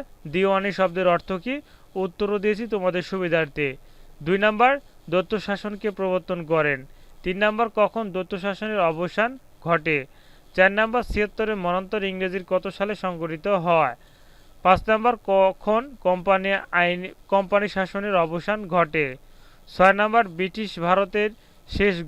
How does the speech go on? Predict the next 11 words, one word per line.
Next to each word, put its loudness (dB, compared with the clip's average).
গভর্নর 2
কে -2
ছিলেন? -2
সাত 0
নাম্বার -2
দত্ত -4
শাসন -4
ব্যবস্থায় 2
কে -2
রদ 4
করেন? 2